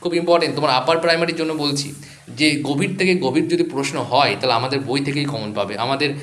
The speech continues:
ব্যাচ থেকেই কমন পাবে। তারপরে দেখো, পার্ট ফাইভ, সুরক্ষা ও প্রস্তুতি। আগ্নেয়গিরির সময়, দেখো, আগ্নেয়গিরির খবর পেলেই এলাকা ছেড়ে নিরাপদ স্থানে চলে যেতে হবে। মুখ ও নাক ঢেকে ধোঁয়া এড়াতে হবে, কারণ ওই ধোঁয়াগুলোতে অনেক সময়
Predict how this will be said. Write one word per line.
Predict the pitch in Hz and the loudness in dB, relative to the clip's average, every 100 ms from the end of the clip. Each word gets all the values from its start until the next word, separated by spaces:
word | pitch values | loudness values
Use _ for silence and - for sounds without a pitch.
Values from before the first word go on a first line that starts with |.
| - 117 | -14 -8
ব্যাচ | 107 131 151 - | 0 0 0 -2
থেকেই | 156 156 | 0 2
কমন | 143 139 139 | 2 0 0
পাবে। | 117 98 92 - - | 0 -2 -8 -16 -10
তারপরে | - 156 175 | -2 2 6
দেখো, | 170 165 | 6 4
পার্ট | 151 143 139 | 4 2 2
ফাইভ, | - 123 - | 0 0 -2
সুরক্ষা | - 160 175 180 | 0 2 2 -2
ও | 190 160 | -2 -2
প্রস্তুতি। | 156 131 - - 101 - - - _ _ _ _ _ _ _ | -2 -6 -8 -12 -14 -16 -20 -20 _ _ _ _ _ _ _
আগ্নেয়গিরির | 139 170 185 185 190 | -2 0 0 0 0
সময়, | - 180 113 92 - - - - - | 0 -2 -2 -4 -10 -16 -20 -10 0
দেখো, | 170 170 180 - - | 4 4 2 -2 -6
আগ্নেয়গিরির | 135 156 180 190 202 214 | -2 0 2 2 0 0
খবর | - 147 156 180 | -2 0 2 2
পেলেই | 160 135 139 - | 4 2 0 -2
এলাকা | 147 156 156 175 | 0 0 0 -4
ছেড়ে | - 175 170 | -2 2 2
নিরাপদ | 151 123 127 147 | 2 0 0 -2
স্থানে | 151 - 139 143 | -6 -6 -4 -4
চলে | 123 110 | -4 -6
যেতে | 107 104 | -6 -6
হবে। | 98 90 - - - - | -6 -10 -14 -20 -20 -12
মুখ | 127 170 - 156 | 0 0 2 4
ও | 160 | 4
নাক | 123 143 147 | 4 0 -2
ঢেকে | 147 151 156 | -6 -2 -2
ধোঁয়া | 120 123 | 0 0
এড়াতে | 117 113 110 | 2 0 -2
হবে, | 113 | -4
কারণ | 139 160 - | -4 -6 -4
ওই | 156 | -4
ধোঁয়াগুলোতে | 175 120 131 143 151 165 175 | -2 0 0 2 0 0 0
অনেক | 123 131 160 | 0 -2 -4
সময় | - 170 | -4 -4